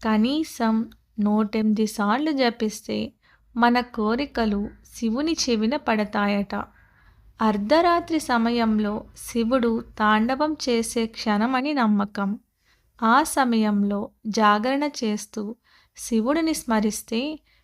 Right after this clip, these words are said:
జన్మజన్మల పుణ్యం లభిస్తుందట. ఈ ఒక్క రాత్రి నిద్ర త్యాగం చేసి శివుని తలుచుకుంటే మన జీవితంలో ఉన్న పెద్ద పెద్ద అడ్డంకులు కూడా క్రమంగా తొలగిపోతాయని విశ్వాసం.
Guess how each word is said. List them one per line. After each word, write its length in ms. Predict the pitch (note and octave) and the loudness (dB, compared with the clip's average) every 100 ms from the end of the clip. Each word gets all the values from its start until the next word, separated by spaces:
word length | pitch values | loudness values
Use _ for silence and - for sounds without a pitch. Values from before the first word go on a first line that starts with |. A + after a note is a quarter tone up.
| _ | _
జన్మజన్మల 1000 | A3 A3+ A3 A#3+ D#4 D4 C#4+ C#4 B3+ A#3 | 0 2 4 2 0 2 0 2 0 0
పుణ్యం 580 | A#3 - G#3 G#3 G#3 C4+ | -2 -2 0 2 2 0
లభిస్తుందట. 1040 | D4 A3 G#3 A#3 - A3 G#3 G3+ G3 G3+ A#3 _ _ _ _ _ _ - | 0 0 -2 -4 -2 0 2 0 -2 -6 -6 _ _ _ _ _ _ -6
ఈ 180 | B3 B3 | 0 2
ఒక్క 440 | G#3+ G3+ G3 _ D#4+ | 4 2 0 _ 2
రాత్రి 540 | E4 D#4 D4 C#4 C#4 | 4 4 0 -2 0
నిద్ర 360 | A#3+ G3 A#3+ C4+ | 0 0 0 -2
త్యాగం 520 | C4+ A3 G#3+ G#3+ B3 A#3+ | 0 0 0 0 -4 -2
చేసి 520 | G#3+ G#3 - G#3+ G#3 - - - - | -2 -2 -2 -2 -2 -6 -18 -20 -18
శివుని 460 | - - A#3 C#4+ F4 | -12 -2 0 2 0
తలుచుకుంటే 1040 | D4 B3 A#3+ B3 A#3+ G#3+ G#3 G3+ A3 C#4 - - | 2 2 0 -4 -2 0 0 0 -2 -4 -10 -6
మన 300 | A3+ A#3+ C4 | 0 2 2
జీవితంలో 1000 | A#3+ F3 G#3 G#3 B3 C4 D#4 D#4 D#4 D#4 | 2 2 2 2 0 -2 -2 0 2 2
ఉన్న 480 | C#4+ B3+ A3 G#3 A#3 - - - | 2 2 2 2 -2 -6 -14 -8
పెద్ద 280 | G#3+ G3 C#4+ | -6 -2 -2
పెద్ద 400 | D#4 D#4 B3+ B3+ | 0 -2 0 -4
అడ్డంకులు 760 | - G#3 F#3+ A3 A#3+ B3+ B3+ | 0 -2 0 -2 -2 0 -2
కూడా 600 | B3+ - G#3+ G3+ A#3 D4+ - - - - | -2 -4 -2 0 0 -2 -8 -20 -20 -14
క్రమంగా 720 | - A3 G#3 A#3 A#3+ G#3+ G#3 | -2 2 4 4 2 2 0
తొలగిపోతాయని 1160 | A3 A3 G#3 G#3+ C4+ C4 A3 G#3 G3+ G3 F#3+ G#3+ | 0 -2 -2 -2 -2 -2 -4 -2 0 0 0 -2
విశ్వాసం. 760 | C4+ B3+ - G3+ G3+ G3 G#3+ G#3 | -2 -4 -4 -2 -2 -2 -6 -6